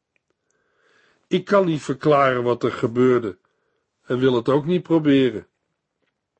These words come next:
Rond vier en vijf mei denken we aan de soldaten die voor onze vrijheid hun leven gaven. Door hun opoffering kunnen wij Bevrijdingsdag vieren. We zijn hen dankbaar en leven mee met vaders, moeders,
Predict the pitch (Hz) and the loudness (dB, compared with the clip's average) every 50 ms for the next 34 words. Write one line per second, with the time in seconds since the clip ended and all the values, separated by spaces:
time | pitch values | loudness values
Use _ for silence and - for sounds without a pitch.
0 | _ _ _ _ _ _ _ _ _ _ _ _ _ _ _ _ _ _ _ _ | _ _ _ _ _ _ _ _ _ _ _ _ _ _ _ _ _ _ _ _
1 | _ _ _ _ _ - 110 127 151 156 151 - - 175 180 180 165 156 147 143 | _ _ _ _ _ -4 0 0 0 0 -2 -6 -4 0 2 2 2 2 2 0
2 | 131 - - 156 156 160 139 127 147 170 165 165 160 143 131 139 151 160 156 - | 0 0 2 2 2 2 0 0 0 2 2 2 2 2 2 0 0 0 -2 -2
3 | 160 147 143 143 135 131 123 - - 135 123 123 127 143 151 156 156 151 - 120 | -2 0 0 2 2 0 -2 -2 -2 -4 -4 -2 0 0 2 2 0 -2 -4 -8
4 | 101 - _ _ _ _ _ _ _ _ _ - - 139 123 143 147 - 175 185 | -12 -12 _ _ _ _ _ _ _ _ _ -8 -6 -4 -2 -2 -2 0 0 0
5 | 190 165 - 151 135 117 135 135 147 165 175 170 160 147 143 135 - 131 120 117 | 0 0 -2 -4 -4 -2 -2 0 2 2 4 4 4 2 2 0 0 -2 -2 0
6 | 117 123 143 160 170 139 123 117 - 104 104 92 95 92 92 98 - _ _ _ | 0 2 2 2 2 0 -2 -4 -6 -4 -4 -4 -6 -6 -10 -12 -20 _ _ _
7 | _ _ _ _ _ _ _ _ _ _ _ _ _ - - 143 143 143 131 139 | _ _ _ _ _ _ _ _ _ _ _ _ _ -4 0 0 2 2 2 2
8 | 170 220 226 226 - - 220 240 226 - - - 196 175 - - 135 113 107 104 | 2 0 0 -2 -4 -4 -4 -4 -6 -6 -8 -4 -4 -4 -4 -4 -4 -2 -2 -2
9 | 117 170 190 _ _ - _ _ _ - - 185 180 175 170 196 214 208 170 139 | -4 -6 -10 _ _ -20 _ _ _ -2 0 0 2 2 2 2 2 2 2 0
10 | 131 131 131 170 202 208 202 196 190 190 165 - - 170 156 - - - 160 151 | 0 -2 0 2 2 2 2 0 -2 -4 -4 -2 -2 -2 -2 -2 -6 -6 -4 -4
11 | 143 127 120 104 - _ _ _ _ _ _ _ _ _ _ _ _ _ _ _ | -2 -4 -4 -8 -12 _ _ _ _ _ _ _ _ _ _ _ _ _ _ _
12 | _ - 120 113 117 143 139 139 135 131 135 131 127 120 165 180 202 196 165 139 | _ -6 -4 -2 0 2 2 2 2 2 0 0 0 0 0 0 0 0 -2 0
13 | 127 123 120 120 120 123 131 143 147 139 127 135 127 131 165 180 175 165 151 127 | 0 0 0 0 0 2 2 2 2 0 -2 -2 -2 2 2 4 4 4 2 0
14 | 113 - - - 160 165 175 175 165 147 139 120 123 123 143 180 180 156 135 117 | -2 -4 -4 -2 0 2 2 2 2 0 -2 -4 -2 0 0 2 2 2 0 -2
15 | - - - - | -2 -6 -14 -16